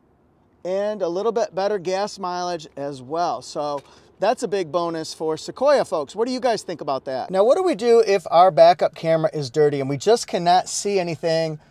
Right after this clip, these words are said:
What are we gonna do there? Well, we can also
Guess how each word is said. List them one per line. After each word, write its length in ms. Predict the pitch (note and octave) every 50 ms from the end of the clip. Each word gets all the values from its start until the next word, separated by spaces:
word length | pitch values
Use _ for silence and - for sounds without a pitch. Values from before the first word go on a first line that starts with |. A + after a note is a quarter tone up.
| _ _ _ _ _ _ -
What 140 | - E4+ A4
are 60 | G#4+
we 100 | A#3+ A3
gonna 220 | E3+ A3+ D#3+ D#3 C#3
do 220 | A#2+ C#3 C3+ C3
there? 340 | B2 C3 C3+ C#3+ D#3+ F3 G3
Well, 340 | F3 E3+ F#3+ A3 A#3 A#3+ - _ _ _ _ _ _ _ _ _ _
we 140 | - E3+ G#3
can 220 | - - G#3 F3+ D3+ -
also 600 | - C#3+ D#3+ A3 G#3+ - G3 F3 E3+ E3+ F3 E3+